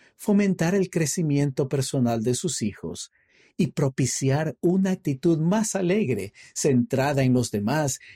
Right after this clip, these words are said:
que elevará y bendecirá a su familia. La aplicación de estos principios también puede mejorar el uso de los recursos de la iglesia centrados en el hogar,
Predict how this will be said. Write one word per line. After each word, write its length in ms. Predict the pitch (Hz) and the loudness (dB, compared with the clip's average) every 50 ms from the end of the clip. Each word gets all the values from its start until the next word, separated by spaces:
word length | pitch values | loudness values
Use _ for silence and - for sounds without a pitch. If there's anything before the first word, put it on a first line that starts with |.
| _ _ | _ _
que 220 | - 185 170 165 | 0 2 2 4
elevará 720 | 165 160 165 156 135 135 123 120 131 151 180 180 180 - - _ | 4 4 2 2 2 2 0 2 0 0 0 -2 -4 -6 -4 _
y 100 | 185 170 | 0 0
bendecirá 720 | 156 160 147 147 147 139 123 - 143 127 120 120 123 120 | 2 2 0 2 0 0 0 0 0 0 0 0 0 -2
a 60 | 113 | -2
su 160 | 110 - - 120 | -2 -2 -4 -2
familia. 720 | - - 117 110 110 104 101 101 98 - 90 - _ _ _ _ _ _ _ _ _ _ _ _ _ _ _ _ _ _ _ _ _ _ _ _ | -2 0 0 2 0 0 -4 -6 -10 -12 -14 -16 _ _ _ _ _ _ _ _ _ _ _ _ _ _ _ _ _ _ _ _ _ _ _ _
La 180 | 180 156 156 | -2 -2 -2
aplicación 640 | 165 - 170 160 - 160 139 135 - - 151 143 127 | 0 0 -2 0 0 0 -2 0 0 0 2 2 4
de 140 | 110 110 110 | 4 2 2
estos 340 | 107 104 - - 127 117 - | 0 0 -2 -4 -4 -4 -2
principios 800 | - 170 190 190 - - 202 131 113 - 87 71 - - - - _ _ _ _ _ _ | -2 0 0 0 -2 -2 -2 -2 -2 -4 -8 -8 -8 -10 -14 -16 _ _ _ _ _ _
también 480 | _ 214 190 185 185 208 220 240 233 220 | _ 0 0 0 2 2 4 4 4 2
puede 260 | - 196 190 185 190 | 2 2 2 2 2
mejorar 800 | 180 170 160 147 - - 160 135 123 123 123 143 165 185 202 - _ | 2 2 0 0 0 0 0 0 2 0 0 0 -2 -4 -6 -6 _
el 260 | - 160 143 127 120 | -2 0 2 2 2
uso 280 | 127 139 135 - 175 180 | 0 0 -2 -2 -4 -2
de 120 | 160 170 | -2 -2
los 160 | 165 156 131 | -2 -2 -2
recursos 580 | 139 170 160 - - 131 120 120 - 131 120 - | -2 -6 -6 -2 -2 -2 -2 -2 -4 -4 -4 -2
de 80 | - 143 | -2 -2
la 120 | 151 170 | -2 -2
iglesia 600 | 175 165 190 202 160 127 - - 107 98 104 120 | -2 0 0 -2 -2 -2 -4 -4 -4 -4 -4 -6
centrados 800 | 120 - 180 160 147 143 131 - 175 208 226 240 208 147 - - | -4 -2 0 0 0 -2 -2 0 0 0 2 2 0 0 0 0
en 140 | 127 113 | -2 -2
el 100 | 113 113 | -2 -4
hogar, 420 | 117 117 120 117 101 85 - - | -4 -4 -6 -6 -6 -10 -16 -20